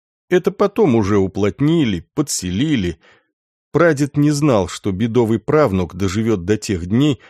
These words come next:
когда монументальные коммуналки расселят и разуплотнят обратно, чтобы квартиры вновь стали изолированными. Вряд ли профессорскими,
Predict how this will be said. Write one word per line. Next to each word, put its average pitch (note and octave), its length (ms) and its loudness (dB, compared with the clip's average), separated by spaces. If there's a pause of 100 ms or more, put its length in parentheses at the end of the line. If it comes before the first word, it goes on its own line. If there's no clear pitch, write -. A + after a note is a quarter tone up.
(420)
когда D3 240 2
монументальные E3+ 800 2
коммуналки E3+ 580 -2
расселят D3+ 880 0
и F#3 160 -2
разуплотнят C3 840 0
обратно, F2+ 640 -4 (420)
чтобы G2+ 340 -4
квартиры A2 640 -2 (120)
вновь G3 320 -2
стали D3 460 0
изолированными. A2+ 1040 -4 (580)
Вряд C3 360 0
ли G2+ 120 0
профессорскими, A#2+ 1300 0